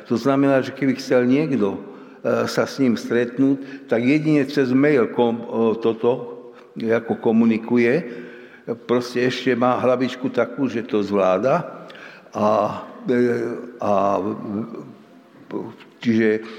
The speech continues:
e, a ďakuje za všetky tie, e, tie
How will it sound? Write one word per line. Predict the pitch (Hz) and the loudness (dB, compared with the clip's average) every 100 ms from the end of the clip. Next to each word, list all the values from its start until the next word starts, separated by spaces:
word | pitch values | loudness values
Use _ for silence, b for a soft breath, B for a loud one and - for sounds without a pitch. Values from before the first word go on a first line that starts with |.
| B B B B | B B B B
e, | - 113 117 117 113 - | 0 2 4 2 0 0
a | 117 | 2
ďakuje | 127 160 - 170 165 | 2 0 2 2 4
za | 139 135 | 4 2
všetky | 120 - 208 202 - 185 175 165 - - | 2 0 0 0 0 2 2 0 -6 -6
tie, | - 127 120 110 | 2 4 6 4
e, | 110 110 - 117 113 110 | 0 -8 -8 0 2 2
tie | 113 113 | 2 4